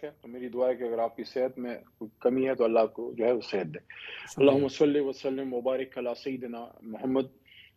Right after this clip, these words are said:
Speaker 1: देखिए मसूद भाई, अम, सबसे important बात यह है कि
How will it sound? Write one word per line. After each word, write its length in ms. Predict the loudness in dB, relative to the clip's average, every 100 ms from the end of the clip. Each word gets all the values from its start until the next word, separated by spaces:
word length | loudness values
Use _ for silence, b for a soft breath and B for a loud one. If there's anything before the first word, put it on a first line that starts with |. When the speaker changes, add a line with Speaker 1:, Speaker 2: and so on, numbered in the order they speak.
| _ -12 -2
Speaker 1:
देखिए 220 | 0 4 4
मसूद 280 | 4 2
भाई, 240 | 2 2 0
अम, 720 | -6 -6 -4 -4 -6 -10 -20 _ _ _ _ _ -20
सबसे 380 | -16 -16 -6 -6
important 500 | -6 -8 -8 -8 -4
बात 200 | -2 0 -2
यह 140 | -2
है 120 | -2
कि 560 | -2 -4 -2 -2 -4